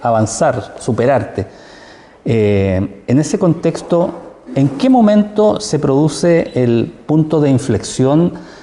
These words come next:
para que ustedes como fosis le digan a la señora Juanita o a don Pedro, "¿Sabe qué, señora Juanita? ¿Sabe qué, don Pedro? Usted ya está listo con nosotros.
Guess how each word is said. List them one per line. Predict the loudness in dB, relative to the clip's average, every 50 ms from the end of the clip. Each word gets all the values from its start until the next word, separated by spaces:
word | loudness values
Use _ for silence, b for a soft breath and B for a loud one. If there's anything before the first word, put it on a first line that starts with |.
| B B B B
para | -4 -2 -2 0
que | -2
ustedes | -2 -4 -2 -2 0 0 0
como | 0 0 0 0 0
fosis | -2 -4 -4 -2 -2 -2 0
le | 0 2 2
digan | 2 2 2 2 2 2
a | 2
la | 0 -2
señora | -2 -2 0 0 2 0 0
Juanita | 0 0 2 4 4 4 4 2 2 2 2
o | 2
a | 2
don | 2 2 0 -2 -2
Pedro, | 0 0 2 2 2 0 0 -2
"¿Sabe | -4 -2 0 2 2 2
qué, | 2 0
señora | 0 0 2 2 2 2
Juanita? | 0 0 2 2 2 2 2 0
¿Sabe | -2 0 0 2 2
qué, | 2
don | 2 2 2 0
Pedro? | 0 2 2 2 2
Usted | 0 0 0 2 2
ya | 2 2
está | 0 -2 -2 0 0 -2 -4 B B B B B B B B B
listo | 0 2 2 2 2 2 0 2
con | 4 4
nosotros. | 2 2 2 0 0 0 0 2 0 0 -2 -4